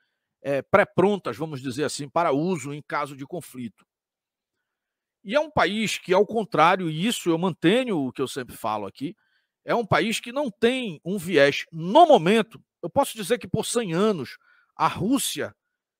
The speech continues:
que você conhece hoje não é um país expansionista, é um país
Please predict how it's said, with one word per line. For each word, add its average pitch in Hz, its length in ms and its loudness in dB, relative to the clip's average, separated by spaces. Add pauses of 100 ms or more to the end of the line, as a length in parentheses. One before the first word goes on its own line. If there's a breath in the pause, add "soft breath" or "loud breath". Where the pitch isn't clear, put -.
que - 80 -10
você 170 280 -4
conhece 143 420 -8
hoje 175 220 0
não 262 240 0
é 262 40 4
um 262 100 -4
país 220 320 -4
expansionista, 208 920 -4
é 156 80 -2
um 190 100 -2
país 190 540 -2